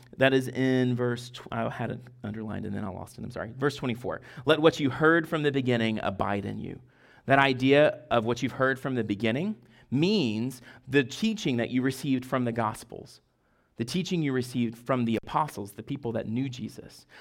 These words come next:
Let that which you heard from the beginning remain true for you today. So we not only have this anointing from the Holy Spirit, but we have the Bible with which we can test what people say. See, we have their firsthand testimony. We know exactly what was going on.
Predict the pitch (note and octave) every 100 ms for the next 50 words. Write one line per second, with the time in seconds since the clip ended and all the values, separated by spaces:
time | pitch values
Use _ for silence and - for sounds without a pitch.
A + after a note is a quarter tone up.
0 | D#3 D3+ D#3 C#3 C#3+ D3+ - D3 A#2+ C3
1 | D#3 G3+ - D#3 C#3+ A#2+ A2+ B2+ D#3+ G3+
2 | - - B2 C3 C#3 C3 - C3+ C3 B2
3 | A#2 A2 G#2 - - - _ _ _ _
4 | _ _ - - D3+ - - - C#3+ G#3
5 | G3+ G3+ F#3+ F3+ E3+ D#3 D3 D#3+ F3 D#3+
6 | C#3 C#3 C#3+ B2 D3 E3+ - - D3 D#3
7 | D#3+ E3 F3 D3 C3 A#2 E3+ F3+ B2+ A#2
8 | B2 C3 B2+ C3+ B2+ A#2 A2+ - D#3+ G2+
9 | - - A2 - A2+ - F2+ - - B2
10 | - - _ _ _ _ _ - - F3+
11 | - - - F#3 F3+ E3 C#3+ E3 D#3+ -
12 | D3 C3+ C3+ - C3 G#2+ A#2 - - -
13 | C#3+ D3+ C3+ B2+ C#3 C#3 C#3 C#3 C3+ A#2
14 | A#2+ A2+ A2 G2